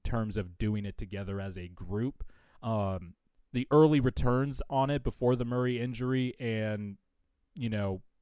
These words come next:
e-, the first, like, the f-, the first four games of the, uh,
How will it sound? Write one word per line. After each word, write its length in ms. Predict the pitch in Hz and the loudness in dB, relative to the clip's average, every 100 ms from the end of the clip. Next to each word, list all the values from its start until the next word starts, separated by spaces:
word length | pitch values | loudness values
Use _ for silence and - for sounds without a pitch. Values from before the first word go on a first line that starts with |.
| _ - - - | _ -20 -20 -4
e-, 180 | 147 175 | 2 2
the 120 | 139 135 | 0 0
first, 360 | 175 180 - | 4 4 4
like, 280 | 147 123 117 - | 2 2 0 -4
the 120 | 139 | -6
f-, 340 | - - - - - _ - | -6 -14 -20 -20 -20 _ -6
the 60 | 123 | -2
first 340 | - 196 - | 2 2 4
four 240 | 131 131 117 | 4 4 4
games 340 | 110 101 98 113 _ _ _ _ _ _ _ - - | 0 -2 -4 -8 _ _ _ _ _ _ _ -20 -4
of 160 | 147 113 | -2 0
the, 240 | 123 117 | 2 4
uh, 100 | 110 | 2